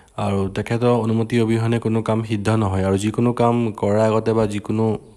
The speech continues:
মানে, উত্থাপন কৰাৰ আগতে শ্ৰী গণেশৰ কামনা কৰা হয়। সেইকাৰণে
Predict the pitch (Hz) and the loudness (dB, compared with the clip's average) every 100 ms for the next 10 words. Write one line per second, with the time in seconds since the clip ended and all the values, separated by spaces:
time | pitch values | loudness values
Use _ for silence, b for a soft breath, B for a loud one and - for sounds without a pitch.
0 | _ - _ 113 107 104 101 98 B B | _ -20 _ -10 -6 -4 -4 -8 B B
1 | B B B 110 - 120 120 117 110 110 | B B B -12 -6 -2 0 0 0 2
2 | 107 104 - 113 120 - 113 113 113 107 | 2 0 -2 -2 -2 -2 -2 0 0 0
3 | 117 110 107 104 104 - - - _ _ | 0 0 0 -2 -6 -12 -20 -20 _ _
4 | _ _ - - 110 110 113 113 113 113 | _ _ -18 -4 0 0 0 0 0 2
5 | 110 120 117 113 123 127 | 0 -2 -4 -2 0 -2